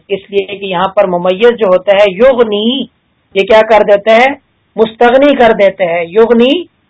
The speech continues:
مستغنی کر دیتا ہے، عن ذکر العدد، اس سے عدد کے ذکر سے، یعنی تمیز کے ذکر سے، فیہما، ان دونوں میں، ایک اور دو میں۔ تقول، ہاں بالکل،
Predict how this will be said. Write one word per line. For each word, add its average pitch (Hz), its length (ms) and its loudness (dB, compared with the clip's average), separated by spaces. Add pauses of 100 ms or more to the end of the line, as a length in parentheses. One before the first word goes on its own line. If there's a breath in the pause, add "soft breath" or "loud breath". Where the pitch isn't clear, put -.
(140)
مستغنی 233 560 0
کر 247 180 0
دیتا 202 380 2
ہے، 196 140 2 (920)
عن 226 220 0
ذکر 262 260 0
العدد، 190 640 2 (800)
اس 202 100 -10 (140)
سے 247 80 4 (520)
عدد 233 320 0
کے 233 60 2
ذکر 196 360 0
سے، 190 160 -2
یعنی 202 160 -4
تمیز 214 340 -2
کے 190 240 -2 (100)
ذکر 170 140 -6 (120)
سے، - 80 -18 (400)
فیہما، 208 640 2 (240)
ان 208 200 -4
دونوں 185 280 2
میں، 165 100 -6 (100)
ایک 202 260 0
اور 175 200 0
دو 165 120 2
میں۔ 160 120 -10
تقول، 220 640 2 (3750)
ہاں 208 280 -2
بالکل، 196 440 -8